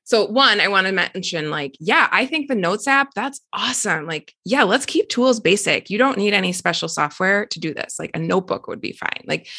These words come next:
wherever you're just getting it down so you can remember it when you need it is excellent. And then once you have that list,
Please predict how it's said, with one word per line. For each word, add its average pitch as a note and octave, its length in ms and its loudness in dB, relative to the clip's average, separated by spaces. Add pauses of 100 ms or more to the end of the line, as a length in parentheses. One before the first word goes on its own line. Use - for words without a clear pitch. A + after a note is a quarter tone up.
(160)
wherever A#3+ 340 4
you're C4 140 4
just A3 220 0
getting F#3 220 4
it F3+ 120 0
down D#3+ 240 2
so F3+ 160 -4
you E3 80 0
can E3 160 -10
remember D#3 420 -4
it E3+ 160 2
when D#3 120 -6
you D3+ 100 -6
need D3 220 -6
it G#3+ 260 0 (160)
is - 320 -12
excellent. - 540 -14 (440)
And G#3+ 220 2
then C4+ 300 6
once C4 260 4
you C4+ 80 2
have A#3+ 360 2
that A3+ 260 4
list, F3+ 600 -2